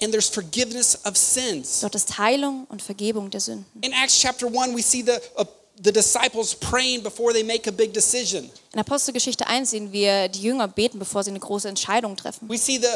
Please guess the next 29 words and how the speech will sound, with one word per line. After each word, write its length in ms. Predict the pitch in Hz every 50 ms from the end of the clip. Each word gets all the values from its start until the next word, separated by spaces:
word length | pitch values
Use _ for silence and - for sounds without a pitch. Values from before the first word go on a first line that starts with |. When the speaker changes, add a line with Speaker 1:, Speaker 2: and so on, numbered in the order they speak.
| - - - -
Speaker 1:
the 60 | 233 226
disciples 560 | 226 214 - 254 247 254 269 240 226 202 190
meeting 380 | 214 240 262 254 262 254 247
in 160 | 254 240 226 220
the 60 | 214 -
upper 220 | 226 226 226 - 226
room 320 | 226 220 233 247 247 240 233 226
and 100 | 196 165
Jesus 300 | - 233 247 226 233 220 - -
sending 320 | 254 247 247 247 247 233
the 60 | 220 208 -
Holy 220 | 220 233 233 226
Spirit 540 | - - - - - - 262 254 240 233 233 -
to 60 | 208
the 100 | 208 226
disciples. 720 | 220 226 220 - 226 240 240 233 196 160 139 123 - - - - - - _
Speaker 2:
Und 140 | - 220 196
wir 100 | 220 208
sehen 320 | 196 220 233 240 240 240 220
die 120 | 208 214
Jünger 360 | 233 254 254 233 226 226 - -
im 300 | 208 202 202 202 202 196 - - 220 220 _
Abendmahlsraum 840 | - 202 226 254 240 233 220 214 214 214 - - 196 208 226 226 -
und 320 | - 208 202 202 202 196 - _ _
beten. 420 | 220 226 262 - 226 214 220 214 - _ _ _ _ _ _ _ _ _ _ _ _ _ _ _ _ _ _ _ _ _ -
Speaker 1:
And 80 | 240 247
we 60 | 254
just 220 | 214 254 254 - -
see 120 | 277 262